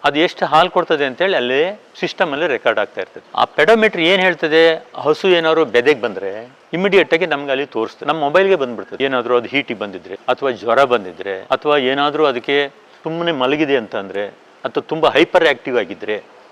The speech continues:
ಹೈಪರ್ ಆಕ್ಟಿವ್ ಆಗಿದ್ರೆ ಅದನ್ನೆಲ್ಲ ರೆಕಾರ್ಡ್ ಮಾಡಿ ನಮಗೆ ತೋರಿಸ್ತಾ ಇರ್ತದೆ ಅಲ್ಲಿ ಸಿಸ್ಟಮ್. ಆಗ ಬಂದು ಇವ್ರು ಯಾವ ನಂಬರು ಏನು ಅಂತೇಳಿ ಬಂದು ಅದನ್ನು ಸಪರೇಟ್ ಮಾಡಿ ಇನ್ಸೆಮಿನೇಷನ್ ಕೊಡೋದಕ್ಕೆ, ಆರ್ಟಿಫಿಷಿಯಲ್ ಇನ್ಸೆಮಿನೇಷನ್ ಕೊಡೋದಕ್ಕೆ ಇನ್ಸೆಮಿನೇಷನ್ ಮಾಡ್ತಾರೆ. ಅಥವಾ ಅದಕ್ಕೆ ಏನಾದ್ರೂ ಜ್ವರ ಬಂದಿದ್ರೆ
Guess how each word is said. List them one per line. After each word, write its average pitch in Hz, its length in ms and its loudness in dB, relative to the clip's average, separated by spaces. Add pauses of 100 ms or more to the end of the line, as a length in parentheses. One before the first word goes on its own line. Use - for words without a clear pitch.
(280)
ಹೈಪರ್ 170 320 2
ಆಕ್ಟಿವ್ 135 320 -2
ಆಗಿದ್ರೆ 101 420 -6 (220)
ಅದನ್ನೆಲ್ಲ 165 600 2
ರೆಕಾರ್ಡ್ 135 380 0
ಮಾಡಿ 135 220 -2
ನಮಗೆ 143 240 -4
ತೋರಿಸ್ತಾ 117 400 -2
ಇರ್ತದೆ 104 280 -4
ಅಲ್ಲಿ 98 160 -6
ಸಿಸ್ಟಮ್. 113 300 -4 (180)
ಆಗ 190 180 4
ಬಂದು 160 260 2
ಇವ್ರು 147 420 0
ಯಾವ 156 260 6
ನಂಬರು 127 580 2
ಏನು 139 340 0
ಅಂತೇಳಿ 120 300 -4
ಬಂದು 120 380 -4 (300)
ಅದನ್ನು 143 220 -2
ಸಪರೇಟ್ 175 480 0
ಮಾಡಿ 113 320 -4 (320)
ಇನ್ಸೆಮಿನೇಷನ್ 156 600 -4
ಕೊಡೋದಕ್ಕೆ, 143 380 -4
ಆರ್ಟಿಫಿಷಿಯಲ್ 147 540 0
ಇನ್ಸೆಮಿನೇಷನ್ 131 560 -8
ಕೊಡೋದಕ್ಕೆ 117 360 -8
ಇನ್ಸೆಮಿನೇಷನ್ 143 520 -6
ಮಾಡ್ತಾರೆ. 110 340 -4 (340)
ಅಥವಾ 190 300 4 (260)
ಅದಕ್ಕೆ 143 280 -2
ಏನಾದ್ರೂ 160 260 0
ಜ್ವರ 131 300 4
ಬಂದಿದ್ರೆ 139 500 -2